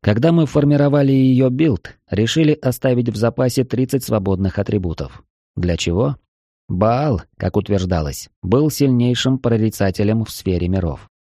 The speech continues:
Если сравнивать с игрой в покер, он был мошенником, способным подсматривать карты оппонентов. Именно поэтому подспудно не хотелось светить ему все наши козыри.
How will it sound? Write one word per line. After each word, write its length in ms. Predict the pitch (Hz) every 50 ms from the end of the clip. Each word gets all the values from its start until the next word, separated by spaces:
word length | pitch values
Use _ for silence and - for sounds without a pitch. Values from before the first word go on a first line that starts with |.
| _ _ _
Если 300 | - 95 87 - 92 95
сравнивать 540 | - - 101 95 90 90 90 90 90 90
с 80 | - -
игрой 280 | 98 92 95 92 90 82
в 80 | -
покер, 380 | - 131 131 117 - 87 82 - _ _ _ _
он 200 | - 113 123 117
был 140 | 117 131 131
мошенником, 760 | 127 127 120 - - 135 131 131 131 131 127 - 127 120 113
способным 640 | - - - 107 - - 120 113 113 117 117 117 -
подсматривать 680 | - 107 - - 110 110 110 107 - 107 104 101 -
карты 340 | - - 95 87 - - 92
оппонентов. 760 | - - - - - 104 104 98 82 76 76 - - - - _ _ _ _ _ _ _ -
Именно 340 | 120 123 127 127 127 127 123
поэтому 540 | - 131 135 127 104 - - 90 87 85
подспудно 560 | - - 92 - - - - 127 131 98 92 87
не 160 | 87 87 85
хотелось 440 | - 98 92 - 113 110 107 104 -
светить 440 | - - 101 98 - 120 110 -
ему 180 | 113 110 110 107
все 240 | - - - 113 107
наши 300 | 98 95 90 - - 107
козыри. 480 | - - 98 82 80 78 71 64 -